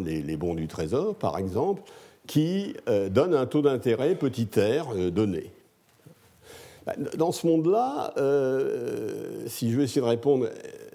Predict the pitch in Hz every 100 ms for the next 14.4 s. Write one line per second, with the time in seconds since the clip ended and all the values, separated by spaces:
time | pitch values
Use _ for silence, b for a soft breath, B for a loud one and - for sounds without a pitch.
0 | - 98 92 92 110 - - 120 139 175
1 | 147 127 127 - 147 123 123 117 - 113
2 | 113 196 254 - - - - - 156 -
3 | - 92 78 82 92 104 - 92 95 -
4 | 95 - 85 104 208 269 - B B B
5 | B - 127 120 131 208 196 180 156 170
6 | 147 127 139 127 151 254 - - - -
7 | - - 110 107 131 123 185 226 - 139
8 | 135 143 156 147 156 143 92 - - -
9 | _ B B B - - - 95 107 117
10 | 120 135 113 107 117 107 101 95 110 233
11 | 220 170 156 120 120 143 131 131 135 135
12 | 107 92 95 - 98 233 254 - 117 117
13 | 190 - 120 117 139 135 131 120 - 113
14 | 113 90 71 -